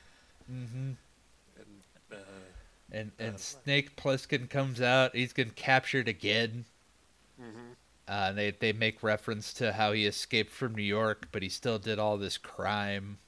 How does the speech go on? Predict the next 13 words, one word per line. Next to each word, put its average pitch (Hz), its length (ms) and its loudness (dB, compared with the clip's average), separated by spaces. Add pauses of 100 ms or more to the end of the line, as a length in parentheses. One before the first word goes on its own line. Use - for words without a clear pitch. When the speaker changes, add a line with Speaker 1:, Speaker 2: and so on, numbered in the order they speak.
(600)
Speaker 2:
Yeah. 98 220 -8 (380)
Speaker 1:
And 101 140 -6
apparently 117 480 2
he 117 140 0
hasn't 110 340 0
changed 110 420 0
his 107 140 -2
outfit 104 680 0
in 98 240 -4
seventeen 92 680 -2
Speaker 2:
<laughs> - 60 0
Speaker 1:
years. - 560 -2
Speaker 2:
Ever. 110 480 -4